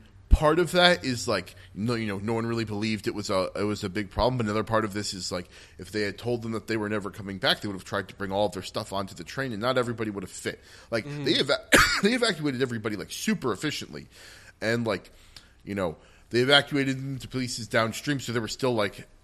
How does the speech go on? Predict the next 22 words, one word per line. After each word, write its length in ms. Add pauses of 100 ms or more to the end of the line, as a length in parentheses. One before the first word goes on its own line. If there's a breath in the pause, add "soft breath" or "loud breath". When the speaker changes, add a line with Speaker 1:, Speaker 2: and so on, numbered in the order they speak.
(240)
Speaker 1:
effects. 500
But, 220
like, 160
in 120
terms 320
of, 140
like, 300 (400)
like, 240
getting 280
them 100
out 160
of 120
there, 200
it 180
worked 240
fairly 400
well. 360
This, 200
this 220
is 200 (120)
fascinating 580
stuff. 360